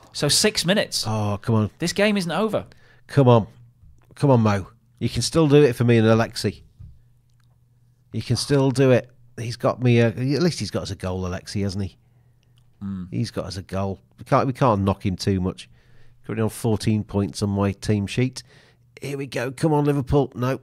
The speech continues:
Speaker 2: Brighton get the ball. Now, have Brighton, have Brighton got a full stop to add to this game to make it a tie?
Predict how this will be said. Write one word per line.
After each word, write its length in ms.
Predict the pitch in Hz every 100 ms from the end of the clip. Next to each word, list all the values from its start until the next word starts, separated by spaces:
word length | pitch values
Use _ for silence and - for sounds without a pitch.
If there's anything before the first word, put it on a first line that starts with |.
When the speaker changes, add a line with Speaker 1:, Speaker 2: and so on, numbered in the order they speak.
| -
Speaker 2:
Brighton 300 | 104 127 113
get 120 | 127
the 60 | 123
ball. 280 | - 131 127
Now, 140 | 123 120
have 220 | 127 123
Brighton, 320 | 156 160 147 -
have 260 | 135 160 -
Brighton 280 | 202 196
got 180 | 202 185
a 40 | 175
full 220 | - 175
stop 280 | - 175 -
to 100 | 127
add 120 | 123
to 80 | -
this 160 | 110 -
game 320 | 107 92 85 - - - -
to 80 |
make 280 | 113 131 131
it 80 | 151
a 60 | 139
tie? 460 | - 131 127 92